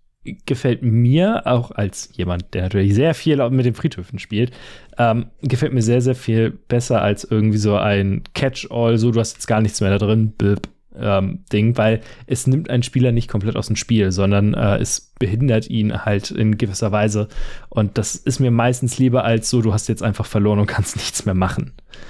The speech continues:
Dann den anderen Staple, den ich tatsächlich, glaub ich, in eigentlich so gut wie allen roten Decks sehe, ist Brass's Tunnel Grinder. Zwei farblose, ein rotes, ein legendäres Artefakt.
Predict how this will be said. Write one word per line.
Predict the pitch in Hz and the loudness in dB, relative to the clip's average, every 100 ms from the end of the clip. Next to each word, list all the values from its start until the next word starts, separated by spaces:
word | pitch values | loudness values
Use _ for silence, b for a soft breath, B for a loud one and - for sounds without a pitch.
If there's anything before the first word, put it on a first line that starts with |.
| B B B B B B _ - _ - | B B B B B B _ -20 _ -2
Dann | 131 175 - _ | 0 0 -2 _
den | - 147 156 156 | -8 0 2 2
anderen | 170 220 208 | 2 4 4
Staple, | 185 - 165 170 185 185 - | 2 2 2 2 2 2 0
den | 131 139 185 | 0 2 2
ich | 170 - - _ - | 0 -4 -16 _ -6
tatsächlich, | 180 - 135 - 135 | -4 0 0 0 0
glaub | - 127 | 0 2
ich, | 123 | 0
in | 120 123 - - - - - - | 0 0 0 -6 -6 -16 -20 -16
eigentlich | - 147 165 | -4 0 0
so | - | 0
gut | 113 165 | 0 -2
wie | - - | -4 0
allen | 120 156 160 | 2 4 4
roten | 123 120 131 | 2 0 0
Decks | 120 107 - | -2 -2 0
sehe, | 113 131 | 2 2
ist | 127 - | -2 -4
Brass's | 113 131 - 127 - | 0 2 2 -2 -4
Tunnel | - 160 107 95 | -2 0 2 0
Grinder. | - 95 92 113 113 - | -2 0 2 0 -4 -8
Zwei | - 113 | -6 -4
farblose, | 107 147 - 175 110 | -2 -2 0 -2 0
ein | 104 | 0
rotes, | 107 156 180 | 0 0 0
ein | 120 104 | 0 2
legendäres | 110 101 104 - | 2 2 0 -2
Artefakt. | - - 214 - | -4 -2 -4 -8